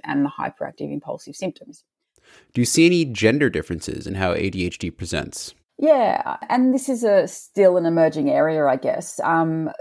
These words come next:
Speaker 1: boys are more frequently affected in childhood, so the, the gender ratios in childhood and adolescence are, like, maybe three boys to every one girl.
Speaker 2: Oh, wow, that's pretty significant.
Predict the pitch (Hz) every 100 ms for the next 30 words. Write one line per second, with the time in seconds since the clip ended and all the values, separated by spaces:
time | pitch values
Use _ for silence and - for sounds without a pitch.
0 | - - 190 208 190 202 156 156 170 165
1 | 160 - 170 165 156 151 160 - 143 151
2 | 139 - 147 143 165 160 135 170 151 151
3 | 131 120 - 170 180 165 180 156 151 -
4 | 151 143 151 - 131 143 147 135 - -
5 | - - - - - 156 143 120 - _
6 | - 165 160 156 165 156 131 147 147 -
7 | 127 139 139 131 135 139 104 - 165 131
8 | 160 135 131 - 185 - 139 170 101 -